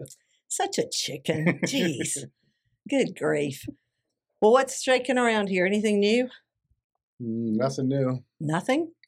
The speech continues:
Speaker 3: Not, not that I can think of for us.
Speaker 1: Well, other than these
Speaker 3: Um,
Speaker 1: temperatures.
Speaker 3: yeah,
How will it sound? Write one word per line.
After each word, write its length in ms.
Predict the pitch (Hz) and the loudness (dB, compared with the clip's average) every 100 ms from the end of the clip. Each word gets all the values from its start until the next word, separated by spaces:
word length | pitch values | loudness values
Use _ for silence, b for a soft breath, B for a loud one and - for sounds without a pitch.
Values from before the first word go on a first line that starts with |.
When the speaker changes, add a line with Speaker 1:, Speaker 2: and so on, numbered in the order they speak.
| - 135 131 | -20 -20 -12
Speaker 3:
Not, 260 | 113 117 - | -8 -8 -4
not 200 | 123 131 | -2 0
that 60 | 110 | 0
I 100 | 143 | 0
can 180 | 135 101 | -2 -4
think 200 | 104 - | -6 -2
of 200 | 110 110 - | -4 -4 -10
for 160 | 98 | -2
us. 420 | 117 123 - - - _ - - | -2 -2 -6 -12 -18 _ -16 -10
Speaker 1:
Well, 160 | 139 165 | -8 -6
other 160 | 156 | -2
than 120 | 180 175 | -2 -2
these 140 | 170 | -4
Speaker 3:
Um, 40 | 190 | -4
Speaker 1:
temperatures. 600 | 226 214 - 165 - - - | -4 -4 -4 -6 -8 -20 -6
Speaker 3:
yeah, 220 | 110 104 | -4 -2